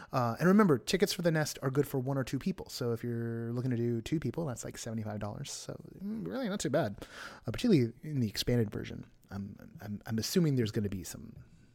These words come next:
some treats there. Uh, there's, uh, the twenty-five dollar level is what gets folks access to the, the pre-sale queue. And this is, this is something I wanna kinda, like,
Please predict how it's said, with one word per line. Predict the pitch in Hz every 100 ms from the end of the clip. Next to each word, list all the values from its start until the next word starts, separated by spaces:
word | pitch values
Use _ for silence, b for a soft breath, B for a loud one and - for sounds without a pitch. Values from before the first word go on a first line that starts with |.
| -
some | - -
treats | 135 -
there. | - - - B B B B B B -
Uh, | 139 120 110 - - _ - - - - - -
there's, | 147 143 135 117 135
uh, | 117 - - -
the | 131
twenty-five | - - 196 185 180
dollar | 156 147 139
level | 120 113 107
is | - 127 113 120
what | 107
gets | 120
folks | - 120 113 - 120
access | 117 - 110 -
to | - - 110 104 101
the, | 98 -
the | 131
pre-sale | - - 135 123 117 107
queue. | - 101 - - - B B B B B -
And | 151 143 135 135
this | 120 254 269
is, | 220 -
this | 202 285
is | 302
something | 285 247
I |
wanna | 208 185
kinda, | 170 160
like, | 139